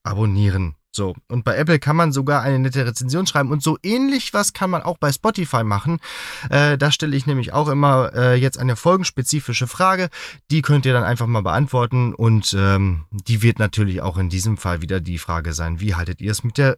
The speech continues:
Religion? Also schaut einfach mal rein. Wenn euch ein Podcast von mir nicht reicht, dann hört auch gerne in Lehrer Sprechtag rein.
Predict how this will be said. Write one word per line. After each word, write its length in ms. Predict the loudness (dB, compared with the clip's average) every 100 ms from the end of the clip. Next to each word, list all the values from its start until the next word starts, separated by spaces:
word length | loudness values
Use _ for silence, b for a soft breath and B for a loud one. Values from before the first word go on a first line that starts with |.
| -2
Religion? 640 | 2 4 4 2 0 0
Also 220 | 0 2
schaut 220 | 2 2 2
einfach 220 | 0 0
mal 120 | 0
rein. 300 | 2 2 0 _ -20 B B B B
Wenn 240 | 2 2
euch 260 | 0 0 0
ein 200 | 0 0
Podcast 380 | -6 -2 -2 0
von 140 | 2
mir 120 | 4
nicht 180 | 2 0
reicht, 260 | 0 0 2
dann 360 | 2 2 0 -4 _ 0
hört 160 | 2 2
auch 120 | 2
gerne 300 | 2 4 2
in 100 | 2
Lehrer 260 | 2 0
Sprechtag 400 | -2 -2 -2 -2
rein. 320 | 0 2 0